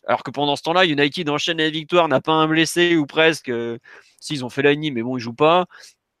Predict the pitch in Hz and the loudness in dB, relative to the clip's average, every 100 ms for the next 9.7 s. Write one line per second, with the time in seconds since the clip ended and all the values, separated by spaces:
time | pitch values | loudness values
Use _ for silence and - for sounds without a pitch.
0 | _ - 80 50 - - - - - - | _ -12 -10 -10 -14 -20 -20 -20 -20 -20
1 | - - 165 175 - 131 120 - - - | -14 -2 2 2 0 -2 -2 -6 -12 -4
2 | 131 123 123 147 151 147 151 135 139 147 | 0 2 0 -2 -2 -2 -2 2 2 0
3 | 196 160 147 180 151 131 139 147 135 113 | -4 -2 0 0 -2 0 0 0 -2 -8
4 | - - 127 131 113 107 156 160 135 117 | -14 -6 -4 -2 -4 0 2 4 4 2
5 | - - - - - - 143 143 135 139 | -4 -20 -20 -20 -8 2 4 4 2 -2
6 | 139 143 156 147 170 151 160 156 139 135 | -4 -6 -4 -2 2 2 4 0 0 -2
7 | 131 123 135 - 165 175 - 139 131 131 | -2 -2 -6 -2 0 0 -2 -10 -8 -6
8 | 131 123 123 - 127 127 123 123 123 143 | -8 -10 _ -10 -8 -4 -4 -4 -2 -2
9 | - 131 120 113 117 123 | -4 -6 -4 -2 -4 -4